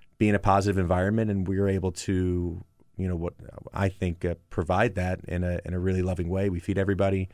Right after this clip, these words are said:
Um, we make sure that we're teachers and not screamers, and, um, make sure that, you know, every day you, uh,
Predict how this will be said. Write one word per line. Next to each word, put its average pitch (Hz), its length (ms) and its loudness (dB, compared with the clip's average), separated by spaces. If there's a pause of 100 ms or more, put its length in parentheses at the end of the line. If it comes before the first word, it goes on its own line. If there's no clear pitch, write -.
(380)
Um, 87 200 0
we 87 80 0
make 90 200 0
sure 90 340 2
that 85 280 -2
we're 90 100 -2
teachers 98 580 0
and 87 140 0
not 87 200 -2
screamers, 104 640 0
and, 90 300 0
um, 85 440 -2 (540)
make 90 200 0
sure 98 160 2
that, 90 220 2 (360)
you 92 100 0
know, 87 200 -2 (460)
every 127 260 4
day 120 200 6
you, 98 460 4
uh, 87 300 -2